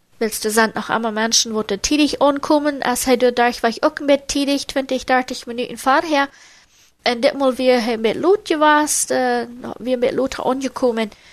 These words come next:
und kriegst du Gott, die anderen Menschen, wo du gewöhnlich wurden, all sein, wir auch noch nicht gekommen, und du wen, sind sie nicht so scharf, dich und Frau, du keine, was geworden ist. Dat is ja een te euch, dat die Kirche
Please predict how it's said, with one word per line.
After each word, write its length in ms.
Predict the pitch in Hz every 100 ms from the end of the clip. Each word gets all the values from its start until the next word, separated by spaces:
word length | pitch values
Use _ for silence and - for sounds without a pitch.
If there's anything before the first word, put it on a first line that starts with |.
| _ -
und 120 | 226
kriegst 360 | - 240 233 -
du 60 |
Gott, 240 | 226 226 226
die 80 |
anderen 300 | - 220 254
Menschen, 360 | 247 220 - 208
wo 80 | 214
du 140 | 214
gewöhnlich 520 | 208 202 208 220 214 -
wurden, 220 | 202 185
all 120 | 185
sein, 300 | 190 254 349 381 - - -
wir 140 | 247 226 277
auch 100 | 302
noch 180 | 381 370
nicht 220 | 370 -
gekommen, 720 | 349 320 - - 349 330 320 311 - - _ -
und 160 | 254
du 140 | 254 247
wen, 320 | 233 233 240 _
sind 300 | 226 233 226
sie 120 | 233
nicht 180 | 220 226
so 120 | 392
scharf, 360 | 427 285 277 -
dich 240 | 240 -
und 100 | 226
Frau, 340 | - 269 214 214 _ -
du 80 | 285
keine, 400 | - 427 494 427
was 120 | 415
geworden 540 | 415 359 349 381 320 - 202
ist. 220 | 185 - - - _ _ _ _ _
Dat 140 | 226 226
is 240 | 226 -
ja 100 | 226
een 220 | - 208
te 200 | 214 -
euch, 340 | - 220 294 -
dat 180 | 220 208
die 80 | 208
Kirche 400 | - 247 254